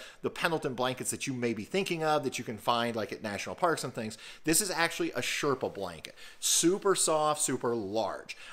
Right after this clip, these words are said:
I'll leave a link down below for the Amazon store, but if you are a Costco member, Costco has been carrying these at an amazing price point. And so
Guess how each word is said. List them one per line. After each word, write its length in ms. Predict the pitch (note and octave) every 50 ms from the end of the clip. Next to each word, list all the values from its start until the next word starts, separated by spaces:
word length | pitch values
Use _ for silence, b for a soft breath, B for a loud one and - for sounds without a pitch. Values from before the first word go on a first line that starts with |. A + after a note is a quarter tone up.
| B -
I'll 260 | - A#2 D3 G3+ A3+
leave 200 | A3 A3 A3+ G3
a 40 | G3+
link 340 | F3+ F3+ F3 F3 C#3+ - -
down 300 | D3 C3 C3 C#3+ D#3 D3+
below 360 | C#3 C3+ C3+ C#3 C#3 C3+ C3+
for 140 | B2+ - G#2
the 160 | G2+ - -
Amazon 520 | - G3+ G#3+ G#3+ G#3 F#3 F3+ F#3 F#3 F3+ F3
store, 380 | - - F3+ E3 E3 D#3 D3+ D#3 B B B B -
but 220 | A3 G#3 F#3 - -
if 180 | C#3 C3+ C3 -
you 160 | D3+ F#3 A3
are 140 | A3 G3 F3
a 120 | D#3 C#3+
Costco 600 | - - - - D#3 D#3 E3+ E3 - - F#3+ F#3+ F#3
member, 340 | F#3 F#3 F#3 F3+ E3+ F3+ -
Costco 580 | - - D3+ D3+ D3+ D#3 - - F3+ E3 C#3
has 220 | C3 C#3 C3+ B2 B2
been 160 | C3+ A#2+ G#2+
carrying 440 | - - - D3 D3 C#3+ C3 A#2+ G#2
these 240 | G#2 G#2 G2+ - - -
at 120 | B2+ B2+
an 120 | B2+ B2+ C3
amazing 760 | B2+ B2+ A#2 A#2 A#2+ C3 C#3 C#3+ D3 C#3+ C3 C3+ B2+ A#2 A2
price 400 | - - - A2 A2+ A2 G#2+ -
point. 320 | - - A#2+ G#2+ F2 - B B B B B -
And 160 | B2 B2 A#2
so 340 | - - D#3+ C#3+ C3+ A#2+